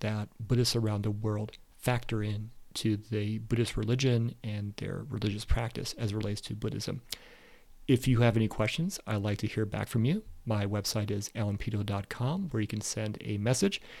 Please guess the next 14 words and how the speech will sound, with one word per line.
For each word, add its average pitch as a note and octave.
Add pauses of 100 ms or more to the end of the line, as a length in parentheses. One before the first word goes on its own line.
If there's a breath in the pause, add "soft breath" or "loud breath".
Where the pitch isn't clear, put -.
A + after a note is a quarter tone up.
(140 loud breath)
You -
can F#3+
also C#3+
reply A2
on G2+
Spotify G#2
to -
this -
podcast -
if -
you'd -
like -
as G#2
well. -